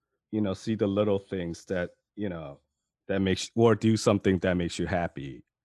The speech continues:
So I don't know. I'm like, there's, you know, there's different methods of, like, de-stressing, but, like, a-, again, I was like, "Okay, you can play basketball, you can,"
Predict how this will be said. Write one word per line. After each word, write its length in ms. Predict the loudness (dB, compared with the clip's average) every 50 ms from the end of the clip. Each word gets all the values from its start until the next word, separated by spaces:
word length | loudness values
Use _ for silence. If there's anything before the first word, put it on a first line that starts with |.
| _ _
So 680 | -12 -12 0 2 4 4 4 2 0 -2 -6 -8 -10 -14 _ _ _
I 80 | 2 4
don't 160 | 6 6 6
know. 200 | 8 6 6 6
I'm 180 | 4 4 4 4
like, 300 | 4 4 2 0 -4 -16 _ _ 0
there's, 260 | 2 4 4 4 0 -6 -4 _
you 180 | 4 6 6 8
know, 140 | 8 8 8
there's 200 | 6 4 4 4
different 580 | 2 2 4 6 4 6 6 4 2 -2 -2 0
methods 460 | 2 2 2 4 2 0 0 2 0
of, 220 | -2 -2 -4 -6 -6
like, 180 | -6 -6 -6 _ _ _
de-stressing, 880 | -6 -6 -4 -4 -6 -4 -2 -2 -2 -2 -2 -4 -8 -8 -10 -10 -14 -18 _ _ _
but, 320 | -4 -4 -4 -4 -6 -8 _ _ _ _ _ _ _ _ _ _ _ _ _ _ _
like, 240 | 0 0 0 2 0
a-, 180 | -2 0 0
again, 300 | -2 2 4 2 2 4
I 80 | 2 0
was 140 | 0 0 0
like, 200 | -2 -2 -2 -6
"Okay, 240 | -8 0 2 4 4
you 140 | 4 2 0
can 140 | 0 -2 0
play 180 | 4 4 2
basketball, 800 | 4 4 4 4 2 2 0 -2 -6 -6 -4 -4 -4 -2 -2 -2
you 180 | -2 -4 -6
can," 480 | -4 -2 -2 0 0 0 -2 -4 -6